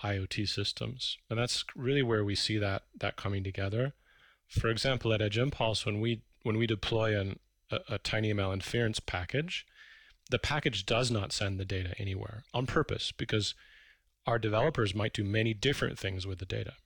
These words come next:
They might use it locally for a local decision, or they might send it to one of the cloud systems that they already work with. But we tend to see those systems in place today or already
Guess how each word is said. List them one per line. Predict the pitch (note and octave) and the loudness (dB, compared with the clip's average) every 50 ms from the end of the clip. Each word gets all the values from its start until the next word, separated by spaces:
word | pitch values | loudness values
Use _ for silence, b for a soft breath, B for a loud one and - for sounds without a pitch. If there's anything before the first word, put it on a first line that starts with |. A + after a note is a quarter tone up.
| _ _ _ _ - | _ _ _ _ -2
They | A2 G#2+ | 0 2
might | A2 A2+ G#2+ - | 2 2 0 0
use | - G#2+ G#2+ - | 0 -2 -2 -2
it | - - | -2 -4
locally | - G2 G2 - - C#3+ F3 G#3+ A3+ - _ _ _ _ _ _ | -2 -4 -2 -2 -2 0 0 -2 -2 -6 _ _ _ _ _ _
for | _ - - G#2+ G2 | _ -2 0 0 2
a | G2 | 2
local | G2+ G#2+ A2 - C3+ | 2 2 0 0 -2
decision, | C3 C3 A#2+ - D3+ C#3 B2+ D3+ D#3+ D#3 B B B B B B B B _ | -2 -2 0 0 0 0 0 -2 -4 -4 B B B B B B B B _
or | - B2+ A#2+ | 2 4 4
they | A#2 A2+ | 4 4
might | A2+ A2+ A2+ G#2+ - | 4 2 0 0 0
send | - - - A#2+ A#2 | 0 0 2 2 0
it | A2+ A#2 - | 0 0 -2
to | - G#2+ | -2 0
one | G2+ G2 G2 | 0 0 0
of | F#2+ | -2
the | F#2+ | -2
cloud | - - G2+ F#2+ F#2+ - | -4 -2 -4 -2 -2 -2
systems | - G#2+ G2+ - - G2+ G2 - | -2 -2 -2 -2 -4 -6 -6 -4
that | G#2 - | -4 -4
they | - G2+ | -2 0
already | G2+ G2+ G2+ G#2+ G#2 G2+ | 0 2 2 2 0 0
work | - B1 B1 - - - | -2 -2 -4 -4 -6 -6
with. | - - - - - B B B B B B B - | -6 -6 -6 -8 -10 B B B B B B B -2
But | - B2+ C3 | 0 2 2
we | C#3 C#3 | 2 2
tend | - - - G3 A3+ A3+ | 0 0 0 2 2 2
to | F#3 | 2
see | - - D3 C3 | 2 2 2 2
those | A#2+ A#2 A2+ G#2+ | 4 2 2 2
systems | - - A#2+ A2+ - - A2 G#2 G2 | 0 0 0 0 0 -2 -4 -4 -4
in | - G#2+ G#2+ | -6 -6 -8
place | - - - A2+ A2 - | -8 -4 -2 -2 -2 -2
today | - - D3 C3+ E3+ F3 G3+ G#3 | -2 -4 -4 -2 0 0 0 0
or | G#3 F3+ - A2 G2+ | 0 0 2 2 2
already | G2+ G#2 G#2 G#2 G2+ G2 G2 F2+ | 2 2 2 2 2 2 0 -2